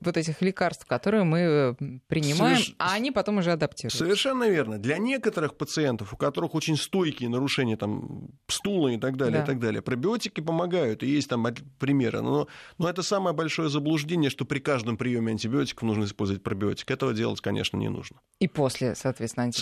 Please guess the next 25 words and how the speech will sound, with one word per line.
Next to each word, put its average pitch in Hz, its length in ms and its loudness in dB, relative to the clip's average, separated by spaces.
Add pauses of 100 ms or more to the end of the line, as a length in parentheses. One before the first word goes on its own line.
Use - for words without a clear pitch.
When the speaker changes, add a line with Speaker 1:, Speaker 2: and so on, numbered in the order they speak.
Speaker 2:
Соответственно, 143 400 -4
да, 117 80 2
не 170 260 4
при 208 140 -2
каждом 117 400 0
приёме. 110 360 0
Они 139 200 4
могут 220 360 2
помочь, 185 460 0
но 143 120 2
далеко 151 440 0
не 151 140 2
Speaker 1:
А - 20 2
Speaker 2:
в - 40 -2
Speaker 1:
как 220 100 2
Speaker 2:
ста 151 100 2
процентах 175 220 0 (160)
Speaker 1:
определить, - 40 -4
надо 165 180 2
Speaker 2:
случаев. 139 120 2
Speaker 1:
или 135 60 0
нет? 120 220 -2 (200)
Speaker 2:
Врач, 117 540 -2 (760)
ещё - 480 2
раз 123 280 -2